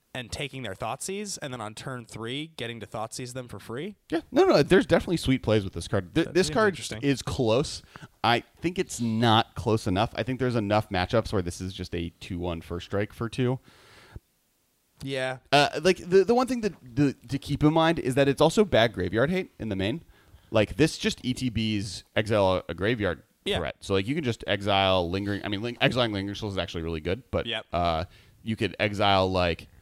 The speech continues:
Speaker 2: just anything else that's relevant in their graveyard.
Speaker 1: Yep.
Speaker 2: And on turn two, like, exiling a Lingering Souls on turn two after, like, if they go turn three, you play this is, like, fine.
Speaker 1: Yeah, it's, I, I, I, I love incidental graveyard hate in Modern. It's,
Speaker 2: Right.
Speaker 1: it's useful.
Speaker 2: Right.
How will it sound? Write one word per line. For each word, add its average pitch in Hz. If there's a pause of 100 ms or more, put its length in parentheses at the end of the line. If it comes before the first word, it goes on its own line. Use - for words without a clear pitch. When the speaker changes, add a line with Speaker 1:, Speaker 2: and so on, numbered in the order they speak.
(280)
Speaker 2:
just 107
anything 107
else 107
that's 87
relevant 95
in 87
their 78
graveyard. 104 (160)
Speaker 1:
Yep. 123 (120)
Speaker 2:
And 95
on 98
turn 123
two, 117
like, 120
exiling 196
a -
Lingering 151
Souls 127
on 110
turn 117
two 117
after, 107
like, 87
if -
they 107
go 107
turn 104
three, 92
you 85
play 95
this 98
is, 90
like, 87
fine. 78 (800)
Speaker 1:
Yeah, 165 (160)
it's, 160
I, 160
I, 170
I, 170
I 165
love 170 (120)
incidental 123
graveyard 101
hate 98
in 92
Modern. 87
It's, 90
Speaker 2:
Right. 98
Speaker 1:
it's 110
useful. 98
Speaker 2:
Right. 90